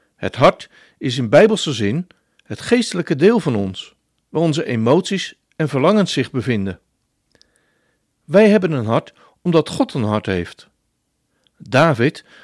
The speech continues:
was een man naar Gods hart. En God zegent zijn volk met leiders die zijn hart kennen en volgen, volgens één Samuel twee vers vijfendertig en Jeremia drie vers vijftien. Het menselijke hart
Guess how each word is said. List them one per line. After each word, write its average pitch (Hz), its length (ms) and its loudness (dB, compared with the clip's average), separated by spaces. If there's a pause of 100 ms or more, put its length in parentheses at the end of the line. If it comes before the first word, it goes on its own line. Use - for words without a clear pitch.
(180)
was 120 180 -4
een 131 100 -2
man 208 220 4
naar 131 140 2
Gods 110 260 -6
hart. - 320 -8 (1160)
En 110 140 -12
God 139 220 -4
zegent 147 440 0
zijn 120 180 -4
volk 160 360 2 (240)
met 104 160 -8
leiders 143 580 2 (380)
die 123 180 -6
zijn 117 180 -4
hart 139 320 -2 (120)
kennen 190 400 2 (560)
en 131 220 -4
volgen, 180 400 2 (340)
volgens 131 720 0
één 147 200 0
Samuel 113 480 -2
twee 147 240 2
vers 117 200 -6
vijfendertig 113 760 -2 (400)
en 135 160 -2
Jeremia 127 640 2
drie 139 340 2 (120)
vers 123 280 -6
vijftien. 104 580 -4 (1400)
Het - 200 -14
menselijke 139 500 2
hart 113 340 -2